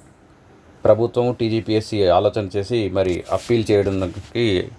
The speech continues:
అవకాశం ఉన్నట్టు ఇక్కడ వార్త ఈనాడులో రావడం జరిగింది ఫ్రెండ్స్. ఇక ఆంధ్రప్రభ పేపర్లో క్లియర్గా ఇవ్వడం జరిగింది.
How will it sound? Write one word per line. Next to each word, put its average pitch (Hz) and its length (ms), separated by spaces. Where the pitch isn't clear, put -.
అవకాశం 98 420
ఉన్నట్టు 95 520
ఇక్కడ 95 200
వార్త 92 520
ఈనాడులో 101 420
రావడం 92 340
జరిగింది 87 320
ఫ్రెండ్స్. 135 300
ఇక 110 140
ఆంధ్రప్రభ 113 800
పేపర్లో 113 560
క్లియర్గా 117 360
ఇవ్వడం 104 300
జరిగింది. 101 300